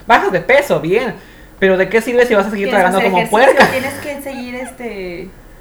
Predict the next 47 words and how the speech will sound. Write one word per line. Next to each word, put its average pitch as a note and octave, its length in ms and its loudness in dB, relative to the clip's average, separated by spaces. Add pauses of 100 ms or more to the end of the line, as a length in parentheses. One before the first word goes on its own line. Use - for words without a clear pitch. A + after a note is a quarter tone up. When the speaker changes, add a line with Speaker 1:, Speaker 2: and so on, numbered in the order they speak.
(120)
Speaker 2:
Sí, E4 240 -8
tienes C#4 180 -12
que E4+ 80 -12
seguir D4 160 -10
haciendo D4+ 200 -12
ejercicio, B3+ 480 -12
comer A#3 320 -8
bien A#3 360 -12
y G#3 80 -14
te - 160 -16
va D#3+ 80 -10
a D#3 60 -16
quedar B3+ 260 -10
toda D4 160 -12
la C4+ 160 -12
piel A3+ 180 -12
así A#3 280 -14
Speaker 1:
Exactamente. F3 520 0 (260)
Speaker 2:
colgada D3 140 -8
y F#3 80 -6
tienes F#3+ 280 -8
que D#3 320 -10 (160)
hacer E3 320 -12
otra F#3+ 320 -10
cirugía G#3+ 480 -14
para F#3 120 -4
Speaker 1:
Exactamente. D#3 580 -2
Speaker 2:
quitarte D3 40 -6
el C3 60 -10 (100)
exceso F#3 200 -10
de F#3 100 -10
piel. - 300 -14 (480)
Speaker 1:
Y G3 380 -6 (920)
después F#3+ 340 -2
de C4 100 4
perder G#3+ 240 -2
ese G#3+ 120 -6
peso, F3+ 240 -8
como D#3+ 240 -8
dices, D#3 260 -6
va D3+ 60 0
a D#3 60 -6
quedar F#3+ 340 -2
esos F3 320 -10
restos E3+ 340 -6
de F3 80 -2
grasa, E3 500 -2